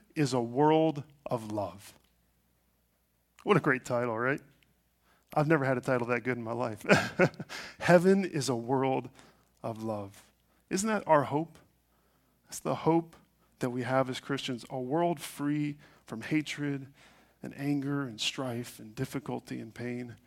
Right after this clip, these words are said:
a world of perfect love. And as we love God with our heart and soul and mind and strength, and as we love our neighbors as ourselves, guess what?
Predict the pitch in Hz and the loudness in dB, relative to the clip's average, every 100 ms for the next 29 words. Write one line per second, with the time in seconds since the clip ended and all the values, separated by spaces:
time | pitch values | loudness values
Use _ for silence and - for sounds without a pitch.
0 | _ _ _ _ _ _ - 123 127 160 | _ _ _ _ _ _ -4 -2 2 2
1 | 175 160 - - - 165 - 180 - - | 2 0 -4 -10 -4 -2 -2 -8 -8 -20
2 | - _ _ _ _ _ _ _ 127 131 | -20 _ _ _ _ _ _ _ -6 -4
3 | 156 110 113 - - _ _ _ _ _ | -4 -6 -12 -18 -20 _ _ _ _ _
4 | _ _ _ _ _ _ _ _ _ _ | _ _ _ _ _ _ _ _ _ _
5 | _ _ _ - 143 139 135 139 131 151 | _ _ _ -4 0 2 2 0 4 6
6 | 175 160 147 131 143 160 175 131 135 127 | 6 4 2 4 4 0 -4 -6 -2 -2
7 | 110 104 147 160 - 101 - - 147 151 | -2 -2 -2 -2 -8 -12 -10 -6 -4 -4
8 | 131 127 135 131 123 - 120 139 - - | -6 -6 -6 -6 -10 -10 -12 -12 -18 -20
9 | - - - 131 135 127 123 147 160 151 | -20 -8 0 2 2 2 4 6 6 4
10 | 147 147 131 131 127 - 143 131 123 143 | 2 2 -2 -2 -2 -2 -2 -2 -2 -4
11 | 151 - 147 | -4 -2 -2